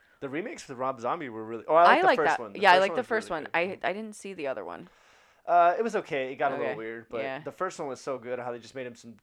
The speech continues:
Speaker 1: like, giant beast, and he was just a psychopath.
Speaker 2: It was
Speaker 1: And
Speaker 2: great.
Speaker 1: yeah, it was, uh, the, the premise of it. And I was
Speaker 2: Yeah.
Speaker 1: like, "Fuck, it's genius."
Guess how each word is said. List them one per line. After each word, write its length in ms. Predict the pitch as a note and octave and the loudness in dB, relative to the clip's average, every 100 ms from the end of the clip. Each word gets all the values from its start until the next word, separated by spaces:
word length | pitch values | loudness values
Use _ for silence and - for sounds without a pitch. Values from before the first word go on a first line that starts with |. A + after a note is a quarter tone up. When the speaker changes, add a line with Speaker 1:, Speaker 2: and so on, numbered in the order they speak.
| _ | _
Speaker 1:
like, 160 | B2 A#2 | -14 -10
giant 360 | C3+ B2 A2+ A#2 | -8 -8 -10 -16
beast, 340 | B2+ B2+ - | -16 -16 -18
and 80 | A#2+ | -16
he 80 | C3+ | -16
was 80 | |
just 180 | A#2 - | -12 -14
a 40 | B2 | -10
psychopath. 640 | B2 B2 A#2+ C#3 - - | -8 -8 -6 -2 0 0
Speaker 2:
It 40 | |
was 120 | F3+ - | -2 -2
Speaker 1:
And 40 | |
Speaker 2:
great. 240 | F4+ D#4+ C3+ | 0 0 0
Speaker 1:
yeah, 220 | D3+ G#2 | 0 -2
it 40 | G#2+ | -8
was, 140 | - | -16
uh, 140 | D3 B2 | -14 -10
the, 200 | C3 A#2+ - | -8 -8 -12
the 80 | A#2+ | -16
premise 400 | - C3 A#2+ - | -12 -14 -14 -18
of 80 | |
it. 80 | A2+ | -16
And 40 | F#3 | -4
I 20 | |
was 20 | |
Speaker 2:
Yeah. 180 | E3 D#3 | 0 0
Speaker 1:
like, 100 | D3+ | -2
"Fuck, 120 | B2 - | -10 -18
it's 120 | _ | _
genius." 440 | - A2 - - | -20 -20 -20 -20